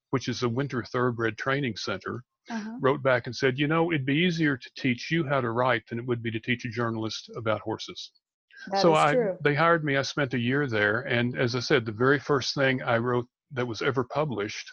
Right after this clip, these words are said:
Speaker 1: was an article about the nineteen seventy-two Belmont Stakes. And from there, I came to the Blood Horse, which is, of course, a thoroughbred magazine. And so you get kind of entrenched in that particular sport,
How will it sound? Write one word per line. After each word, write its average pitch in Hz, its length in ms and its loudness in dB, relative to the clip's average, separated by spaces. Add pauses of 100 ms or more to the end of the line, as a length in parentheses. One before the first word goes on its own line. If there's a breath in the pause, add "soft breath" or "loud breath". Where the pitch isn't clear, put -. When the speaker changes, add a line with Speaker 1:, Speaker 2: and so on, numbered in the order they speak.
(180)
Speaker 1:
was 117 360 0
an 117 360 0
article 120 380 0
about 117 200 0
the - 80 -8
nineteen 120 300 -2
seventy-two 123 480 -2
Belmont 113 400 -4
Stakes. - 480 -8 (920 loud breath)
And 123 280 4
from 123 220 -2
there, 135 220 4
I 127 60 2
came 120 240 0
to 120 100 -6
the 107 80 -10
Blood 123 200 2
Horse, 139 360 0
which 120 180 -4
is, 107 120 -6
of 107 60 -6
course, 117 280 -4
a 113 60 -6
thoroughbred 113 440 -2 (340)
magazine. 113 640 -2
And 127 160 -2
so 147 200 2
you 147 260 0
get 160 180 2
kind 156 200 2
of 131 80 -2
entrenched 143 500 0
in 123 280 0
that 123 180 0
particular 113 500 -4
sport, 170 400 -2